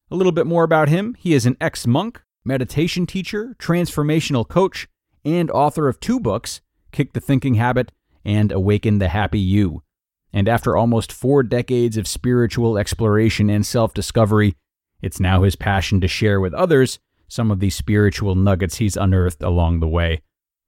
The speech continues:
For the past twenty years, he's been helping people find more peace, joy, and inner freedom to wake up to a richer, deeper, more spiritually connected experience of life.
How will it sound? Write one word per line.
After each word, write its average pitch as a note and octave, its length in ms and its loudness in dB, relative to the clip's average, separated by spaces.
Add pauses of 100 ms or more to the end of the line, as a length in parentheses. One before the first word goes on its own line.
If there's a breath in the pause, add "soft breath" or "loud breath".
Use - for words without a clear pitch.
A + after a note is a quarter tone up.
(100)
For A2 100 -4
the F2+ 80 0
past G2 240 2
twenty G#2 240 2
years, G2+ 460 2 (240)
he's G#2+ 180 0
been G2+ 140 2
helping G#2+ 280 2
people G#2+ 260 -2
find G2+ 340 0
more A2 220 2
peace, - 420 -2 (340)
joy, G#2 340 2
and G#2+ 300 2
inner G2+ 200 0
freedom F#2 460 0 (420)
to G#2 100 2
wake G2+ 240 4
up G#2+ 140 0
to G#2 180 2
a F#2+ 80 4
richer, F#2+ 640 2
deeper, F#2+ 480 2
more G#2 180 2
spiritually G#2+ 760 2
connected F#2+ 560 -2
experience F2+ 680 2
of F2 140 -2
life. E2+ 340 -4